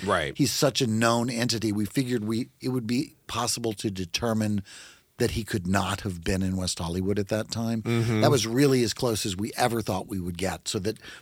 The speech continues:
Speaker 2: maybe it was a possibility, but we might be able to prove that it wasn't. And we really didn't think it would go farther than that. Actually, more was explored with, uh, around that topic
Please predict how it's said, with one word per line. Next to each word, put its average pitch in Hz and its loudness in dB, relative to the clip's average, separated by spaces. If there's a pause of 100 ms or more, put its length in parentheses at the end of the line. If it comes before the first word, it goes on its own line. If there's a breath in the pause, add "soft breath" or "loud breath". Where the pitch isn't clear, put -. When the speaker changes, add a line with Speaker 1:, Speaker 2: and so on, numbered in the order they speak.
Speaker 2:
maybe 208 2
it 185 0
was 160 2
a 147 0
possibility, 139 0 (280 loud breath)
but 117 2 (100)
we 123 0
might 123 4
be 113 2
able 101 0
to 95 -4
prove 95 -4
that 90 -4
it 98 -8
wasn't. 90 -2
And 95 0
we 104 0
really 151 4
didn't 113 -2
think 101 -4
it 107 -6
would 95 -6
go 85 -2
farther 101 -2
than 85 -4
that. 90 -2 (460 loud breath)
Actually, 202 2 (280 loud breath)
more 147 6
was 139 4
explored 180 -2
with, 139 0 (160)
uh, 117 -2
around 120 0
that 110 -2
topic 101 -2